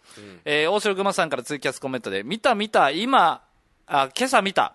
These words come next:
Speaker 2: バスの後ろ広告、水屋の一平さん」と。
Speaker 1: うんうんうん。
Speaker 2: えー、あるんだ。
Speaker 1: うん、なんかあるんですよ。だから、水屋ってほんとすごいなっていう。
Speaker 2: <laughs>
Speaker 1: 爆安石の水もそうだし、
Speaker 2: うん。
Speaker 1: 歩さんのもそうだし。
Speaker 2: 水今熱いな。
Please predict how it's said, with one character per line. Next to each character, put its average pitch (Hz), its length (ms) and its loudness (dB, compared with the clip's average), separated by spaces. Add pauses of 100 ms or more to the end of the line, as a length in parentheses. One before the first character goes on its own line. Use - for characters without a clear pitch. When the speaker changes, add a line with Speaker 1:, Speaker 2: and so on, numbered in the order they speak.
Speaker 2:
バ 202 200 2
ス 247 120 -4
の 175 100 0
後 160 160 -2
ろ 160 100 -2
広 165 180 -4
告、 123 320 -6
水 143 260 -6
屋 160 100 4
の 120 100 -4
一 104 140 -10
平 117 160 -4
さ 98 160 -8
ん」 85 80 -16
と。 - 80 -20 (200)
Speaker 1:
う 214 60 -4
ん 226 40 0
う - 20 0
ん 208 40 0
う - 20 0
ん。 - 40 2
Speaker 2:
え 139 40 4 (240)
ー、 143 100 0
あ 160 40 2
る 180 80 -2
ん 151 120 -8
だ。 95 140 -10 (280)
Speaker 1:
う 175 60 -8
ん、 139 200 -6
な 185 100 -2
ん 180 40 -4
か 165 120 0
あ 214 60 4
る 233 100 0
ん 190 60 -6
で 139 80 -8
す - 120 -16
よ。 90 140 -14 (240)
だ 214 100 2
か 175 60 2
ら、 - 60 -4 (220)
水 285 320 -2
屋 440 100 4
っ - 100 -8
て - 60 -14
ほ 214 100 -8
ん 220 80 -8
と 214 80 -10
す - 200 -10
ご 233 160 -6
い 165 80 -6
な 139 160 -4
っ 135 160 -14
て 135 80 -16
い 117 120 -14
う。 98 120 -18 (220)
Speaker 2:
<laughs> - 200 -12
Speaker 1:
爆 220 260 0
安 269 120 2
石 208 320 -6
の 156 80 -8
水 160 220 -10
も 156 100 -8
そ 156 200 -10
う 143 40 -10
だ 127 80 -8
し、 117 400 -14 (100)
Speaker 2:
う - 40 -20
ん。 107 180 -20 (600)
Speaker 1:
歩 190 280 0
さ 190 140 -2
ん 170 60 -6
の 160 380 -4
も 139 160 -10
そ 139 220 -8
う 120 40 -10
だ 113 80 -12
し。 107 420 -16 (160)
Speaker 2:
水 202 240 -10
今 135 200 -6
熱 143 220 -8
い 117 80 -14
な。 82 100 -14